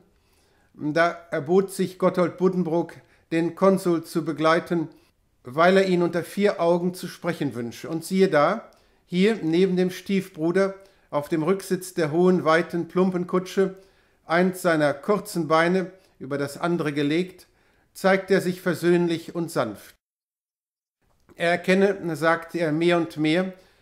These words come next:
dass der Konsul handeln müsse, wie er es tue,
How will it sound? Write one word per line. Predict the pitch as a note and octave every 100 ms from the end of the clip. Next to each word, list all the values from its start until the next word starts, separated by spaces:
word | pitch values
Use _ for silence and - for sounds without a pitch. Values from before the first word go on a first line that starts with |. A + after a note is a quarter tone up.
| _
dass | - D3 -
der | F3
Konsul | F#3 G3 F#3 F3+ D3+
handeln | F#3+ F#3+ E3
müsse, | E3 E3 E3+
wie | D3 D#3+
er | D#3+
es | - -
tue, | F3+ D#3 F#3+